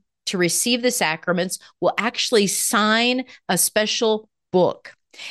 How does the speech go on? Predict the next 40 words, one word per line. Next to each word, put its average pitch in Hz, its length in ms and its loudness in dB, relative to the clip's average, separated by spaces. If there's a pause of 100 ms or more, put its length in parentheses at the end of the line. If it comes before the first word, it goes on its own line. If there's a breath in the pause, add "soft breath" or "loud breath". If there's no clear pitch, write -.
(120 loud breath)
And 175 200 0
that, 180 200 0
and 107 120 -6
I 123 180 0
did 196 260 -2
that 185 300 2 (160)
in 208 220 2
Tillamook. 226 580 4
Actually, 175 360 -2
we 190 120 0
did 196 240 -2
go 151 160 2
to 160 260 -4
the 147 260 -2
cathedral 160 520 -2
for 156 180 -2
this, 151 280 0
but - 240 0 (300 soft breath)
you'll 185 180 2
sign 233 360 0
your 269 120 2
name 226 180 2
in 214 80 0
a 196 60 2
book, 175 340 2 (220 loud breath)
and 185 180 0
then 185 160 2 (140)
all 269 360 4
of 294 120 2
those 277 260 2
people 262 460 2
and 175 200 2
all 247 220 4
of 254 160 0
those 226 260 4
names 208 360 2
will 185 80 0
be 165 120 0
coming 247 380 -2
together 165 600 2